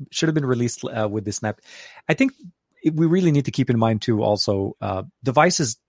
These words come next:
development obviously are, are longer than cycle and then, than processor the, uh, the releases.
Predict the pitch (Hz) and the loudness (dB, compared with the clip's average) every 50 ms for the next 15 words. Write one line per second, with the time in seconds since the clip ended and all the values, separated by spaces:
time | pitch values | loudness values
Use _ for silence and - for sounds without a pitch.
0 | - 113 113 101 113 120 120 117 - 110 104 101 101 104 104 101 104 - - 104 | -8 -6 -2 2 2 2 2 2 0 -4 -4 -2 -2 -4 -2 -2 -4 -6 -4 -4
1 | 101 98 - - 101 101 98 98 98 98 95 95 95 104 - _ _ _ _ _ | -4 -4 -4 0 2 2 4 4 2 0 -2 -4 -6 -10 -14 _ _ _ _ _
2 | _ _ _ _ _ - 131 - - _ - - 123 120 117 113 120 131 127 143 | _ _ _ _ _ -20 -18 -18 -18 _ -2 0 2 2 4 4 6 6 6 6
3 | 139 110 123 113 113 107 107 107 107 104 - - 117 110 - - 120 107 104 107 | 4 4 4 4 4 4 2 0 0 -2 0 2 2 2 2 0 -2 -2 0 0
4 | 107 104 104 107 107 107 - 123 110 110 - - 107 - 113 101 98 101 104 104 | -2 -2 -2 -2 -4 -4 0 0 0 0 0 -2 -4 -2 -2 -4 -4 -2 -4 -2
5 | 95 98 92 98 101 98 101 95 104 101 - - 87 - | -4 -4 -6 -6 -6 -6 -6 -4 -4 -6 -6 -6 -10 -12